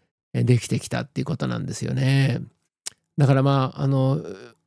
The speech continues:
知恵と経験、いろんな人の思いとか全部総動員してやんないといけなくて、まあ、なんか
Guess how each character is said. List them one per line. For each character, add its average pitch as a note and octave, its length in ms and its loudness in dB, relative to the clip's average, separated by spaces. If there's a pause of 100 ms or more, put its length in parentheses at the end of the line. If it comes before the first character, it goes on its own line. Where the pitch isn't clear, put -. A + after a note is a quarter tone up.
(160)
知 - 200 2
恵 F3+ 80 4
と D#3+ 120 2
経 C#3 240 0
験、 E3 280 0
い D3+ 60 4
ろ D#3+ 120 4
ん E3+ 60 4
な E3 100 4
人 D#3+ 200 2
の D#3 260 2
思 D3+ 280 4
い D3+ 80 2
と - 100 0
か B2 60 2
全 D#3 260 2
部 D3 60 0
総 G3 280 4
動 C#4+ 160 4
員 F#3 80 4
し - 80 -2
て C#3+ 100 2
や B2 80 2
ん A#2+ 40 0
な A#2+ 60 0
い A#2+ 80 -2
と C3 80 -2
い B2 100 2
け B2 120 0
な B2 100 0
く - 80 -10
て、 A#2+ 400 -2 (880)
ま D3 140 8
あ、 B2+ 40 6
な D3 140 4
ん - 20 -6
か - 260 -4